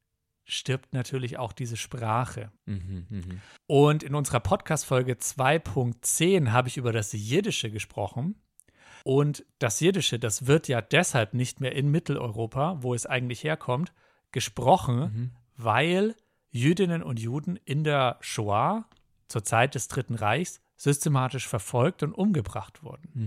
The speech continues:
Speaker 2: Mhm, mhm.
Speaker 1: Das heißt, die Menschen, die Jiddisch gesprochen haben, sind gestorben oder sind weggezogen, sind also in die U S A ausgewandert
Speaker 2: Mhm.
Speaker 1: oder in andere Gebiete. Das Jiddische ist heute zwar keine ausgestorbene Sprache,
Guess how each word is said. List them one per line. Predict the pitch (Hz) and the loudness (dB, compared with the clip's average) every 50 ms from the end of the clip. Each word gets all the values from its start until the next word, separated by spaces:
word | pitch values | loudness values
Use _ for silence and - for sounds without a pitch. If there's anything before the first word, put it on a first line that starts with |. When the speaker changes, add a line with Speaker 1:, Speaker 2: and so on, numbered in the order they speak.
| 95 98 110 104 107 120 135 - _ - | -4 -6 -6 -6 -6 -6 -8 -10 _ -10
Speaker 2:
Mhm, | 104 | -8
mhm. | 101 92 98 104 101 117 127 | -8 -8 -8 -8 -8 -8 -6
Speaker 1:
Das | - 120 - - | -8 -8 -6 -2
heißt, | - 127 123 143 190 214 - - - _ - | 0 0 2 2 2 0 -2 -6 -12 _ -6
die | - 170 190 | -4 -2 0
Menschen, | 170 151 135 139 170 180 - 143 131 | 2 2 2 2 0 0 -2 -2 -2
die | 123 120 | -2 -2
Jiddisch | 117 123 143 151 156 143 - | -2 -2 -2 -2 -2 -6 -8
gesprochen | - 127 - - 123 123 139 143 170 156 | -8 -10 -8 -2 -2 0 0 0 -2 -4
haben, | 143 147 156 151 160 175 180 - | -2 0 0 0 0 -2 -4 -6
sind | - - - 135 135 135 131 - - _ _ | -8 -4 0 0 0 0 0 -4 -8 _ _
gestorben | - - 113 - - - 110 107 110 110 131 156 190 220 - _ _ - | -10 -8 -6 -6 -2 0 2 2 2 2 0 0 -2 -2 -4 _ _ -8
oder | - 123 135 151 170 165 | -4 -2 0 2 2 0
sind | 151 - 151 147 - - | 0 0 -2 -4 -4 -4
weggezogen, | 147 151 - - - - - - 120 107 101 98 - - - | -6 -8 -6 -8 -10 -8 -8 -8 -8 -8 -10 -12 -14 -14 -10
sind | - - 113 110 - | -4 -4 -4 -4 -2
also | - 127 110 107 101 110 110 104 110 | -2 0 0 0 0 -2 -2 -2 -2
in | - - 135 113 | -4 -4 -6 -8
die | 113 - - | -8 -8 -8
U | 156 135 131 | -6 -6 -6
S | 127 127 - | -6 -6 -2
A | - 127 147 160 | 0 2 2 2
ausgewandert | 156 135 120 - - 127 107 113 104 104 110 117 123 107 101 | 0 -2 -6 -6 -8 -8 -6 -4 -2 -2 -2 -2 -2 -4 -4
Speaker 2:
Mhm. | 92 | -6
Speaker 1:
oder | 117 117 123 127 117 | -6 -4 -2 -2 -4
in | 110 - | -4 -4
andere | - - 127 131 113 110 110 101 104 104 _ _ _ _ _ _ _ _ - | -6 -6 -4 -4 -4 -4 -6 -8 -8 -10 _ _ _ _ _ _ _ _ -12
Gebiete. | - 110 107 117 113 113 - 127 - - _ _ _ _ _ _ _ _ _ _ _ _ _ _ _ _ _ _ _ _ _ _ _ - | -10 -8 -8 -8 -8 -8 -10 -14 -14 -16 _ _ _ _ _ _ _ _ _ _ _ _ _ _ _ _ _ _ _ _ _ _ _ -6
Das | - 131 117 - - | -4 -4 -2 -2 0
Jiddische | 131 156 180 220 170 - - 156 | 0 0 0 0 -2 -2 -4 -6
ist | 135 - - - | -8 -8 -4 0
heute | 147 170 190 - 160 | 0 0 0 -2 -4
zwar | - - - 127 | -4 -2 -2 -2
keine | 120 - 131 123 131 127 - | 0 0 -2 -2 -2 -2 -2
ausgestorbene | 127 131 185 220 - - 135 - - - 117 107 117 113 104 | 0 0 0 0 0 -2 -4 -4 -2 -2 -2 -2 -2 -4 -8
Sprache, | - - - 110 104 104 117 - - 165 165 180 | -10 -10 -4 -2 0 0 0 0 -2 -4 -4 -4